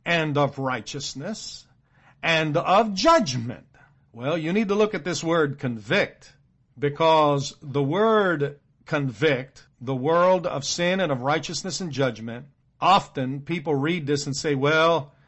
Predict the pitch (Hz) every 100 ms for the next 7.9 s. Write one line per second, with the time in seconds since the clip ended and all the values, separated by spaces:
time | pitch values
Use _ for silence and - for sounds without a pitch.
0 | _ - 156 127 214 - - 147 127 147
1 | 139 - _ _ - 139 156 143 143 143
2 | 139 170 220 247 123 90 - _ _ _
3 | _ 117 120 156 180 156 165 160 160 160
4 | 147 151 143 143 139 147 - _ _ _
5 | _ - 147 254 302 - 147 87 - -
6 | - _ _ - 170 180 175 156 165 -
7 | - _ _ 110 113 151 117 80 -